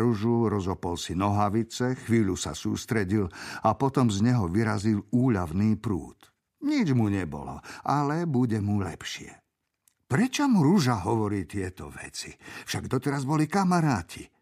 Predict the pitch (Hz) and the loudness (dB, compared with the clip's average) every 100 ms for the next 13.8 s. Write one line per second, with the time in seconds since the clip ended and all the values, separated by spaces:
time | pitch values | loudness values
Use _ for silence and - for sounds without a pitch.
0 | - - 123 - 120 - 143 196 170 185 | -16 -2 -2 0 -2 -4 -4 -4 -2 0
1 | 143 113 156 151 160 147 110 151 131 139 | 2 2 2 0 0 0 0 0 0 -4
2 | - 170 156 - 160 123 - 147 185 - | -4 -6 -6 -4 -2 -2 -2 -4 -4 -6
3 | - 120 - 196 160 131 113 170 165 127 | -4 -4 0 -2 0 -2 2 2 2 2
4 | 151 143 139 113 127 - 117 127 104 110 | 0 0 -2 -2 -4 -4 -4 -2 -2 -2
5 | 117 - 277 - _ _ _ - 156 117 | -6 -6 -8 -10 _ _ _ 0 0 0
6 | 104 101 90 87 107 135 151 220 226 151 | 2 2 2 0 0 0 2 0 0 -2
7 | 135 151 139 117 - 190 151 120 202 - | -2 -4 -6 -8 -6 -4 -2 -2 -2 -6
8 | 214 190 117 - - - 151 156 175 - | -4 -2 -2 -4 -8 0 0 2 -2 2
9 | 143 135 127 131 139 117 135 127 123 117 | 2 2 2 2 2 2 2 4 2 0
10 | 110 127 185 226 - - 135 135 143 127 | -2 -2 0 0 -2 -2 0 2 0 -2
11 | - 120 117 127 113 123 117 107 - 107 | -2 -2 0 0 0 0 0 -2 -6 -4
12 | 113 165 240 - 123 113 139 - 123 123 | -2 -2 -4 -4 -4 -2 -4 -2 -2 0
13 | 123 - 117 117 196 226 254 220 | 0 0 -2 -2 -4 -2 -2 -2